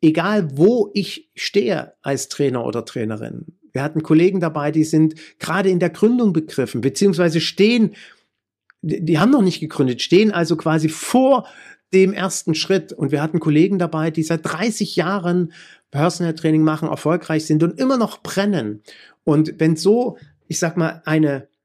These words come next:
im ersten Moment doch heterogene Gruppe aufeinander trifft, war es so unglaublich beglückend, am Ende zu sehen, wie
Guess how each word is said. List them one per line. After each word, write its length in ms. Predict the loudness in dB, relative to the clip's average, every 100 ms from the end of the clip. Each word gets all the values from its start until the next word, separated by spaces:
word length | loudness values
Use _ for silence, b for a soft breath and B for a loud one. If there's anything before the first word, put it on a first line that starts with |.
| -2
im 120 | -2
ersten 340 | 0 -4 0
Moment 360 | 0 2 0 0
doch 260 | -2 -2 _ _ _ _ _ _ _ _ _ _
heterogene 880 | 4 4 4 0 0 0 -2 -4 -8 -6
Gruppe 300 | 2 2 2
aufeinander 520 | -2 -2 -2 0 0
trifft, 420 | -2 -6 -6 -12 -8
war 220 | -6 -4
es 280 | -6 -6 -2
so 520 | 0 2 2 0 -2 b b b b b _ _ _ _ _ _ _ _ _ _ _ _ _
unglaublich 800 | 2 2 2 0 0 0 0 -2
beglückend, 680 | -4 -2 0 2 2 -2 -2
am 140 | -6
Ende 280 | -2 0 0
zu 140 | -2 -4
sehen, 320 | 2 2 4
wie 280 | 2 0